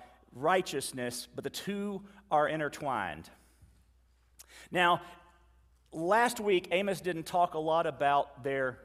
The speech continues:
worship, about the religion part of it. He, he talked about what they were doing in daily life, uh, from,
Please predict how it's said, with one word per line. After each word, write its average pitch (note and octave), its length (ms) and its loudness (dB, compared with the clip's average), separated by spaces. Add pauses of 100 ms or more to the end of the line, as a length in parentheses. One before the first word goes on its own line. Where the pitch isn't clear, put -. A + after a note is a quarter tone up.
(100)
worship, B2 440 -4
about A#2+ 440 -2
the B2 80 -4
religion A#2 680 -6 (100)
part B2 280 0
of F2+ 140 -4
it. - 120 -12
He, C3+ 280 -6
he D3+ 100 -4
talked E3+ 360 0
about C#3+ 380 2 (180)
what D#3 260 4
they F3+ 160 0
were F3 140 -2
doing C#3 420 -4 (220)
in C#3 240 -2
daily D#3 480 -2
life, B2 560 0 (260)
uh, A2+ 540 4
from, B2 580 0